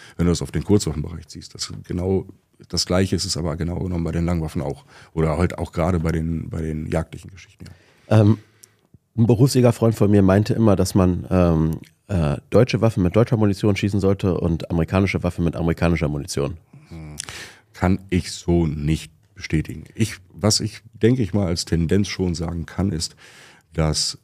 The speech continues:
Speaker 1: ähm, europäische Munition beziehungsweise deutsche Munition manchmal, ähm, von den, von dem Delta, wo sich das bewegt, was die Ladequalität angeht, schon geringer ist. Das kann aber auch manchmal mit den C E P sami-Geschichten zusammenhängen oder sowas, ja,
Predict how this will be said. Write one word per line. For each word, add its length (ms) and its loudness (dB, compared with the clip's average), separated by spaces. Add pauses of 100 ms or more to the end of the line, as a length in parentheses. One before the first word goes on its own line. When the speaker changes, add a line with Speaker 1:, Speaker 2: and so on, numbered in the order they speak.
(160)
Speaker 1:
ähm, 300 0
europäische 680 -4
Munition 460 -4
beziehungsweise 480 -10
deutsche 300 -2
Munition 600 -2
manchmal, 840 -2 (540)
ähm, 560 0 (760)
von 360 -2
den, 420 -4
von 160 -8
dem 140 0
Delta, 420 4
wo 80 -2
sich 160 -6
das 160 -8
bewegt, 420 -4
was 140 -10
die 160 -6
Ladequalität 800 -2
angeht, 420 -4
schon 280 0
geringer 360 2
ist. 220 -4 (520)
Das 180 -4
kann 180 0
aber 140 2
auch 100 -2
manchmal 340 0
mit 160 0
den 160 0
C 200 0
E 20 -2
P 180 0
sami-Geschichten 720 -2
zusammenhängen 480 -8
oder 160 -8
sowas, 340 -14
ja, 80 -12